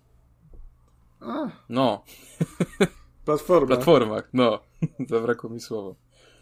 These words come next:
Speaker 1: Ja wiem, no, no, cena P S Plusa już wzrastała wielokrotnie, nie? Ale,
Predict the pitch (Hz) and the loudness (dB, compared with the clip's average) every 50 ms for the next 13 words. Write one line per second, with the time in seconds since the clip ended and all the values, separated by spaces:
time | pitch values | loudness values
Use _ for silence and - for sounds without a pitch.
0 | _ _ _ _ _ _ _ _ _ _ _ _ _ _ _ _ _ _ _ _ | _ _ _ _ _ _ _ _ _ _ _ _ _ _ _ _ _ _ _ _
1 | _ _ _ _ _ _ _ _ - 190 175 135 139 143 165 196 208 208 - _ | _ _ _ _ _ _ _ _ -10 -8 -6 -4 -4 -4 -4 -6 -6 -8 -10 _
2 | _ _ - - - _ _ _ _ _ _ _ - - 180 175 180 - - 185 | _ _ -20 -20 -20 _ _ _ _ _ _ _ -16 -12 -12 -12 -10 -6 -4 -4
3 | 185 185 185 180 190 185 175 - - 185 170 - 180 180 175 170 170 175 175 180 | -4 -4 -4 -4 -4 -4 -4 -6 -8 -10 -8 -4 -4 -4 -4 -4 -4 -4 -2 -2
4 | 170 - - 180 175 170 165 170 170 175 165 170 - 165 160 160 - - 123 120 | -2 0 0 0 0 0 0 0 0 0 -2 0 0 0 0 0 -2 -8 -8 -6
5 | 123 123 127 131 131 131 131 131 127 | -6 -8 -8 -8 -8 -8 -8 -8 -10